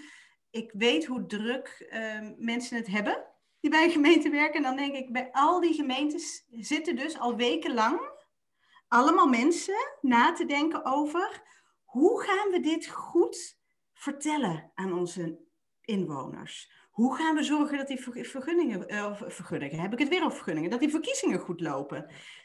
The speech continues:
En dat vind ik zo jammer van de tijd, want in feite is het éénzelfde boodschap, of je nu, in welke gemeente je ook woont.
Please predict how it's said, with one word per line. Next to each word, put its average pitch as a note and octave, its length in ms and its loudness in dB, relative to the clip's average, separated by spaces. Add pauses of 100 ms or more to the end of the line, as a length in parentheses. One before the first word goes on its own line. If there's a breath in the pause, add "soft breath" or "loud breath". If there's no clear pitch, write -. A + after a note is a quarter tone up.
(1000 loud breath)
En E4 120 0
dat - 160 2
vind G4+ 180 -2
ik - 80 -2
zo F4+ 500 2
jammer E4+ 380 6
van D#4 180 2
de D4+ 100 4
tijd, F4+ 400 0
want C#4 360 -2
in C#4+ 200 4
feite D4 1040 0 (840)
is E4+ 220 4
het - 280 -8
éénzelfde A3+ 1200 2
boodschap, - 680 -2
of - 240 -8
je G#3+ 100 -4
nu, F3+ 460 -4
in - 220 -8
welke C4 280 2
gemeente E3+ 400 -2
je A#3 120 -2
ook C4 280 0
woont. C4 480 -2